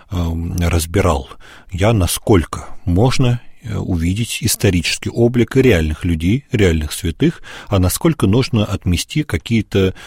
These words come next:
ну, можно сказать, сказочные, этнографические, как бы мы щас сказали, элементы из их житья. Поэтому тоже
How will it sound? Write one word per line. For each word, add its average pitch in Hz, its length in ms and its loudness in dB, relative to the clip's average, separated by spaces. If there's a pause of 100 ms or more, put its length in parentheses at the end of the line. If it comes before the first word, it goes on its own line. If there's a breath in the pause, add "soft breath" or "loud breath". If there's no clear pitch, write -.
(280 loud breath)
ну, 220 160 4
можно 110 320 2
сказать, 95 260 -2
сказочные, 107 800 0 (100)
этнографические, 107 1080 2
как 101 180 2
бы 95 120 2
мы 92 120 4
щас 90 220 -2
сказали, 92 560 2
элементы 98 760 2 (220 loud breath)
из 85 200 0
их 92 120 0
житья. 85 460 -2
Поэтому 87 340 0
тоже 104 320 2